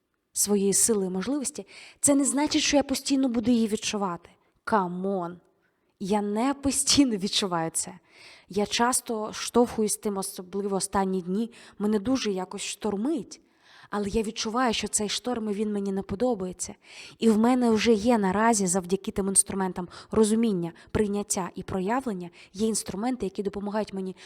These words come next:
швидесенько, знаєте, як той Лего, о, десь в рекламі. Жу-жу-жу-жу-жу.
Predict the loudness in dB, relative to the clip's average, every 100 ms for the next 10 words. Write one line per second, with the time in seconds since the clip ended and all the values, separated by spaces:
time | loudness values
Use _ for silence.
0 | -16 -10 -4 0 0 0 -4 -4 -2 -4
1 | -4 -6 -6 -6 -6 -6 -18 -8 2 4
2 | 4 -4 -8 -8 -6 -6 -4 -2 -2 -4
3 | -2 -4 -4 -2 0 2 4 4 6 4
4 | 2